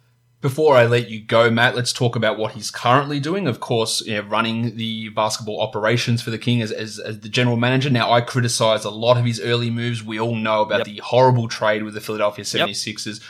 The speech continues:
Speaker 1: which actually, you know, in the end, it wasn't as bad as it could have been. That's not to say it was a win, 'cause it was a terrible decision and the thought process behind it was bad.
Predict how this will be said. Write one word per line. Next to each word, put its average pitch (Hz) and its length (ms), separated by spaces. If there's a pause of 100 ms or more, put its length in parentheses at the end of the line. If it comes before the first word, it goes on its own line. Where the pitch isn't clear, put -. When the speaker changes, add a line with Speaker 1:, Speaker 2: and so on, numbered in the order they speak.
Speaker 1:
which 143 240
actually, 165 500
you 185 120
know, - 60
in 226 120
the 139 160
end, 131 120
it 110 140
wasn't 127 300
as 120 100
bad 120 220
as 110 100
it - 80
could 143 100
have 135 80
been. 170 140
That's 143 160
not 135 140
to 123 80
say 117 180
it 110 140
was 104 100
a 104 60
win, 131 260
'cause 127 120
it 101 40
was 107 120
a 110 40
terrible 127 380
decision 113 340
and 104 80
the 107 60
thought 127 280
process 110 300
behind 107 300
it 90 80
was 107 160
bad. 104 340